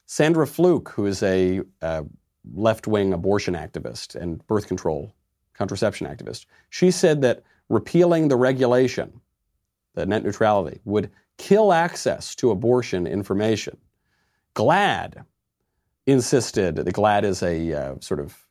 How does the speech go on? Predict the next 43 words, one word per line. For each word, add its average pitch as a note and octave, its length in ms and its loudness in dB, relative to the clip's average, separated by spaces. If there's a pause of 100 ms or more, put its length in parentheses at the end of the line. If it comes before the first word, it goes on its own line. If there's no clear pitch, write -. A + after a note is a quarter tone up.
(840)
L G#2+ 160 2
G G2 180 -2
B F#2 140 -2
T E2+ 340 -4
organization, B1+ 680 -10 (680)
insisted C3+ 500 2
that B2 120 2
repealing C3 640 2 (420)
net C3 140 0
neutrality G#2+ 560 2
would G#2+ 180 0
be C3+ 100 4
an D3 100 4
attack E3+ 380 0
on F#3+ 100 4
the E3+ 120 6
L G3 140 4
G F#3+ 180 2
B F3+ 180 4
T F#3 220 4
Q A3+ 240 4
community. A#2 600 2
I F#2 100 -4
don't B2 160 4
know B2 320 2
how B2 240 2
that C#3+ 220 2
is B2 180 2
exactly. G#2 640 0
I G2 60 0
don't B2+ 220 -4
know D3 120 -2
what D3 160 0
the B2 80 0
relation A#2 320 2
is A2 100 -4 (180)
between G#2+ 400 2
a G2 80 4
sort G2+ 200 2
of F#2 100 0
minor G#2 500 2
internet G#2 400 2
regulation F#2+ 680 2